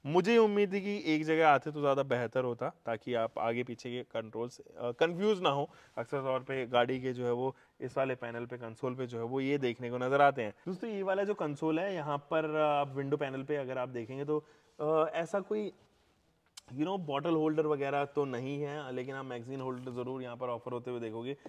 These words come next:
एक ग्रैब हैंडल ज़रूर मिलता है, जो कि अक्सर तौर पे आपको सारी गाड़ियों में मिलता है। इधर अगर आप देखोगे तो वॉशर, अ, जेट का जो है वो आपको बटन दिखाई देगा and idle start stop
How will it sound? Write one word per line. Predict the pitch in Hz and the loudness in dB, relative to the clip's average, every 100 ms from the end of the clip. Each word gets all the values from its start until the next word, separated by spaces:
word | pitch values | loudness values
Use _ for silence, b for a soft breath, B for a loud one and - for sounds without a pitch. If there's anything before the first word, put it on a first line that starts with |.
| B B | B B
एक | 131 127 | -8 -4
ग्रैब | 131 131 135 | -2 -2 -2
हैंडल | 131 131 127 | -6 -6 -6
ज़रूर | 123 123 131 127 | -6 -4 -4 -4
मिलता | 127 113 | -6 -4
है, | 131 | -4
जो | 135 | -4
कि | 120 | -4
अक्सर | 113 - | -4 -6
तौर | 113 117 | -4 -4
पे | 113 | -2
आपको | 117 120 117 | -4 -6 -12
सारी | 113 113 | -8 -6
गाड़ियों | 110 117 | -4 -4
में | 123 | -4
मिलता | 117 117 | -4 0
है। | 143 B B B - | 0 B B B 6
इधर | 185 226 | 10 10
अगर | 214 208 | 10 6
आप | 208 | 6
देखोगे | 185 175 196 | 4 4 4
तो | 208 | 4
वॉशर, | 170 143 139 160 156 156 | 4 2 2 0 2 2
अ, | 151 147 | 4 4
जेट | 139 127 | 0 -4
का | - | -4
जो | 139 131 | -4 -4
है | 127 | -6
वो | 131 139 135 107 | -6 -8 -8 -10
आपको | 113 120 - 123 143 b b - | -8 -8 -4 -2 -2 b b -2
बटन | 127 156 120 - | 0 2 -2 -6
दिखाई | - 117 123 | -6 -2 0
देगा | 120 110 123 131 | 0 0 0 -2
and | 117 113 | -2 -6
idle | 107 113 113 | -4 -6 -6
start | 107 104 | -6 -6
stop | - | -6